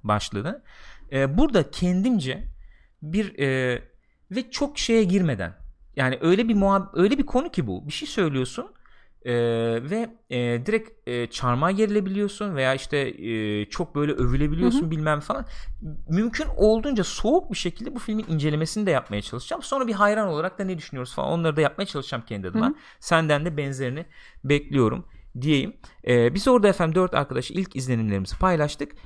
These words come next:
Speaker 1: Olayın dışına çıkıp bir daha izle-, izlemeye çalıştık, izledik. Bir de yani bir değerlendirmeye çalıştık izledikten sonra. Söylenecek şeyler var
Speaker 2: Hı hı.
Speaker 1: diye düşünüyorum. Ee, ama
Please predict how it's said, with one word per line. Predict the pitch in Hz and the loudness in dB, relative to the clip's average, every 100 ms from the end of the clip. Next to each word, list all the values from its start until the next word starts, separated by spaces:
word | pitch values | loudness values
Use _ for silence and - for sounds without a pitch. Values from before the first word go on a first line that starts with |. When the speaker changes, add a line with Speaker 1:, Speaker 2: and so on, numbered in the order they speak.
| - | -2
Speaker 1:
Olayın | 175 220 330 | 2 4 4
dışına | 196 - 285 | 0 0 -4
çıkıp | - 180 - | -8 -10 -4
bir | 220 | 2
daha | 175 | 4
izle-, | 120 104 95 90 - _ | 4 0 -4 -6 -10 _
izlemeye | 113 98 95 92 85 | -10 -4 -4 -4 -6
çalıştık, | - 87 - - - - | -8 -12 -12 -12 -14 -10
izledik. | 107 101 104 226 - | -4 -2 -2 -4 -10
Bir | - 160 | -8 -2
de | 127 - | -2 -2
yani | 85 82 - | -4 -4 -8
bir | 98 | -4
değerlendirmeye | 101 98 95 92 90 90 | -2 -2 -4 -6 -8 -8
çalıştık | 92 - - | -10 -12 -10
izledikten | 101 95 85 - 85 | -8 -8 -8 -6 -6
sonra. | - 113 233 359 _ - - - | -6 -6 -6 -8 _ -20 -20 -6
Söylenecek | - 254 277 175 - | 4 4 4 2 2
şeyler | 165 175 226 | 2 2 2
var | 170 185 190 | 2 2 2
Speaker 2:
Hı | |
hı. | 220 262 - 143 | 0 -2 -2 0
Speaker 1:
diye | 175 226 | 2 2
düşünüyorum. | 180 - 220 143 226 - - - - | 0 0 2 2 -2 -10 -20 -14 2
Ee, | 120 117 110 104 85 - _ _ _ _ - - - - - _ - - | 4 6 4 2 0 -4 _ _ _ _ -20 -20 -20 -20 -20 _ -12 0
ama | 254 330 | 4 4